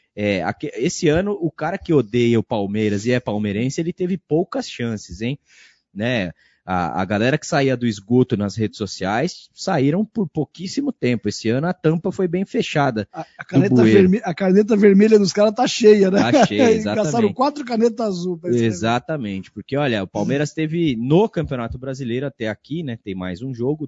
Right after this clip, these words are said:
Speaker 1: duas derrotas e um empate no começo do campeonato, que atrapalhou um início que, imagina o Palmeiras vencendo esses três primeiros, já tinha sido campeão em
Speaker 2: Dez rodadas
Speaker 1: setembro,
Speaker 2: atrás,
Speaker 1: é.
Speaker 2: né?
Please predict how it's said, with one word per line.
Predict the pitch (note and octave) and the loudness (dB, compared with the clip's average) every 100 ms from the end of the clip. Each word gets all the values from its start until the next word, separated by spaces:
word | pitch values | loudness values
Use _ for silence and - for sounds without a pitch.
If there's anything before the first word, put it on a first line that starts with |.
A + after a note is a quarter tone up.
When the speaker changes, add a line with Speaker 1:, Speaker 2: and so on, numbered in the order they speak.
| _ | _
Speaker 1:
duas | - A3+ C4+ E3+ | -6 -4 -4 -6
derrotas | C#3 G#2+ A#2+ C#3+ E3 D#3+ - _ _ - | -6 -4 -6 -6 -10 -14 -18 _ _ -6
e | B2+ | -2
um | D3 | 0
empate | E3 D3 C3+ B2+ - B2 | -2 -4 -2 -2 -2 -8
no | A2+ | -6
começo | A#2+ A2+ D3 F#3+ - | -4 0 0 -2 -6
do | C#3+ | -10
campeonato, | C#3 - A2+ G#2 F#2 | -10 -8 -8 -8 -10
que | - A2 - | -14 -18 -12
atrapalhou | G2 - B2+ - A#2 A2+ C#3+ | -10 -6 -8 -4 -2 0 0
um | C#3 | 0
início | A#2+ A#2 A#2 - F#2+ _ _ | -4 -6 -8 -12 -18 _ _
que, | - - _ _ | -18 -18 _ _
imagina | - C3+ C#3+ A3+ | -4 -2 2 2
o | |
Palmeiras | G3 E4 F#3 F3+ D#3 | 2 2 2 2 0
vencendo | D#3+ - D#3+ | -2 -4 -6
esses | D3 C#3 | -8 -10
três | - C#3+ D3+ | -8 -8 -8
primeiros, | B2 B2 D#3 | -6 -2 -2
já | F3+ | -2
tinha | - | -6
sido | F#3+ B3 - | -8 -8 -4
campeão | G3+ F#3+ - E3 G3 | -4 -2 0 0 0
em | B3+ D4 G3 C#3+ A#2 | -2 -2 -4 -8 -12
Speaker 2:
Dez | E3+ D#3 G#3+ A3 | -8 0 2 4
rodadas | C4 - G#3+ D#3+ | 4 4 4 4
Speaker 1:
setembro, | D3 B2 A2 | 2 0 0
Speaker 2:
atrás, | B2+ | 0
Speaker 1:
é. | |
Speaker 2:
né? | A#2+ | -2